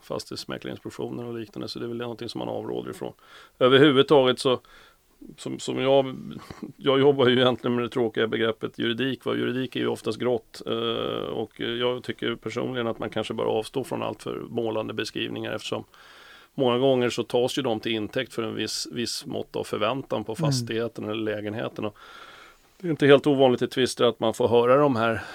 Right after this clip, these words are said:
Speaker 1: harangerna som är skrivna i objektsbeskrivningen till, till styrkan av att man har haft stort förväntansvärde som köpare och att man därför, så att
Speaker 2: Mm.
Speaker 1: säga, ska kunna åberopa fel och brister. Så att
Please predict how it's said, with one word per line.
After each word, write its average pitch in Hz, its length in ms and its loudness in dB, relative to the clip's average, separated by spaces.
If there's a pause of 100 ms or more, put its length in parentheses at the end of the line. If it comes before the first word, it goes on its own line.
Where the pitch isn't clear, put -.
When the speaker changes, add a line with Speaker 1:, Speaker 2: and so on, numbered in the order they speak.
(140)
Speaker 1:
harangerna 113 680 4
som 113 160 -8
är 107 40 -4
skrivna 110 340 -4
i 110 40 -2
objektsbeskrivningen 110 800 -6
till, 113 300 -8
till 120 140 -8
styrkan 110 440 -2
av 110 140 -4
att 101 140 -6
man 117 100 -8
har 107 60 -8
haft 107 160 -8
stort - 280 -10
förväntansvärde 120 920 -4 (440)
som - 180 -10
köpare 113 460 0
och 60 120 -2
att - 120 -8
man - 120 -6
därför, 57 280 -6
så - 160 -4
att 160 40 0
Speaker 2:
Mm. 131 140 2
Speaker 1:
säga, 117 160 -2
ska - 140 -8
kunna 117 160 -6
åberopa 113 480 -4
fel - 280 -6
och - 60 -10
brister. - 300 -8
Så - 100 -4
att - 120 -8